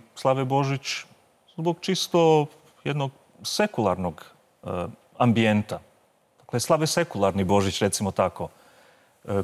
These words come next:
koji je lijep, koji je simpatičan, ali, dakle, Božić slave i ljudi koji nisu u užem smislu riječi religiozni, jel?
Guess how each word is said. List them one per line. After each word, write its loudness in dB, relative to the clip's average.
koji 0
je 2
lijep, 0
koji -4
je -6
simpatičan, -2
ali, 0
dakle, -4
Božić 0
slave 2
i 0
ljudi 0
koji -4
nisu 0
u -2
užem 0
smislu -6
riječi -2
religiozni, -2
jel? -12